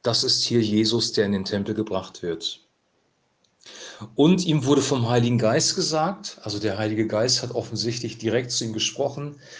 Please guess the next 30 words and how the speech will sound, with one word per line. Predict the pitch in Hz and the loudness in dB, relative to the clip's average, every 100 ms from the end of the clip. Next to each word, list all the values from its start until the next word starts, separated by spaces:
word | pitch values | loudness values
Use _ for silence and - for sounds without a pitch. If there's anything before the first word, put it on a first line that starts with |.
| - | -8
dass | 123 | -4
er | 117 | 0
nicht | 127 127 | 2 2
sterben | - 147 170 131 | 2 4 4 0
wird, | 95 120 123 | 0 0 0
bevor | 110 131 131 | -6 0 2
er | 123 | 4
den | 120 120 | 2 2
Messias | 110 - 135 127 - | 0 0 0 0 0
gesehen | 120 120 101 101 | 0 2 2 0
hat. | 90 - - - - - | -4 -8 -16 -18 -18 -8
Und | 117 139 | 0 2
dann | 175 196 | 2 2
kommt | - 160 156 156 - - _ _ _ - _ _ | 2 2 2 -4 -8 -12 _ _ _ -20 _ _
Jesus | 113 131 160 170 - | 0 4 6 4 0
in | 120 | 0
den | 117 | -2
Tempel | 110 131 160 180 220 262 - _ _ _ _ _ - | 0 -2 0 2 2 0 -12 _ _ _ _ _ -2
und | 147 151 151 - - _ _ _ _ | 0 2 -2 -6 -10 _ _ _ _
Simeon | 101 120 214 175 113 123 151 | -4 0 4 4 4 2 0
wird | 131 - | -6 -2
auch | 151 190 | 2 2
vom | 190 147 120 | 2 -2 0
Heiligen | 131 131 135 127 | 0 0 0 0
Geist | 135 185 - - | 0 2 0 -2
berührt | 107 98 123 135 - | -6 -2 -2 -2 -6
und | 120 | -6
er | 117 127 | -4 -4
hat | 127 | -4
irgendwie | 139 135 131 139 139 - | -8 -8 -4 -4 -4 -8